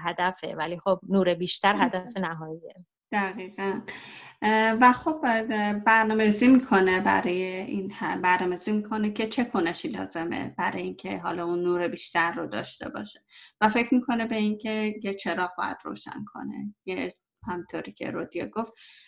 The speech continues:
Speaker 2: اه، می-، چراغ روشن کردن یکی از وسیله‌های برای اینکه حالا به اون هدفه برسه.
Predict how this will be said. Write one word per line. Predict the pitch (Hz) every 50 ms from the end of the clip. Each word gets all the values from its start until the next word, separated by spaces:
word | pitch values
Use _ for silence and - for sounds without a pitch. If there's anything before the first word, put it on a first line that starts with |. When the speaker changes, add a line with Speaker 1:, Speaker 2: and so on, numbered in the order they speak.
| - - _ -
Speaker 2:
اه، | 185 185 175 175 -
می-، | 190 190 190 185 - - - -
چراغ | - - - 196 190 185 180
روشن | 180 175 180 180 - 180 160 170
کردن | 175 - 170 160 160 160 - - 175 180 190 196 202 202
یکی | 196 180 175 175 - - 190
از | 185 185 185 - -
وسیله‌های | - 170 170 175 - - 165 180 180 175 196 208 208 214 208 202 196 196
برای | 196 185 170 170 175
اینکه | 175 185 196 - - 185 185 185
حالا | 180 175 160 160 170
به | 160 175
اون | 170 160 165 165 -
هدفه | 160 - - - - - - - -
برسه. | 202 208 - - - - 220 - - - -